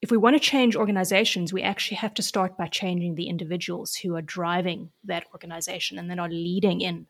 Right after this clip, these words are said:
that organization. And that starts with personal intent. Like, you need to want to be operating in a different way if you're going to operate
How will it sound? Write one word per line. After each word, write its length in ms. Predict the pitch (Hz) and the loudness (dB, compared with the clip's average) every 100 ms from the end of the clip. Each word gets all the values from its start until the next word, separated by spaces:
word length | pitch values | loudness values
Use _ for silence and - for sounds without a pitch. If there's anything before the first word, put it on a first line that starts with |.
| _ | _
that 160 | 175 | -6
organization. 680 | 175 170 180 170 - - - | -6 -8 -8 -8 -6 -6 -6
And 140 | 180 208 | -2 2
that 180 | 262 - | 2 2
starts 400 | - 254 240 - | 2 2 2 -2
with 160 | 214 _ | -2 _
personal 380 | - 240 233 226 | 2 2 4 -2
intent. 600 | - 185 - 214 170 - - - - - | -2 -4 -4 -4 -6 -8 -12 -20 -20 -16
Like, 200 | - - | -12 -6
you 100 | 214 | 2
need 220 | 247 269 262 | 4 4 4
to 120 | 226 | 0
want 400 | 180 190 202 - | 4 4 2 0
to 160 | - 214 | -2 -2
be 180 | 190 - | -4 -4
operating 520 | 180 - 196 175 165 | -4 -2 -2 -2 -4
in 80 | 165 | -6
a 60 | |
different 300 | 160 165 156 | -8 -10 -8
way 400 | 175 170 - 262 - - - _ _ | -4 -4 -2 -6 -8 -20 -20 _ _
if 240 | 220 214 | 4 6
you're 100 | 220 | 4
going 220 | 202 185 180 | 4 2 0
to 120 | - | -2
operate 460 | 185 - 185 160 | -2 -2 -4 -4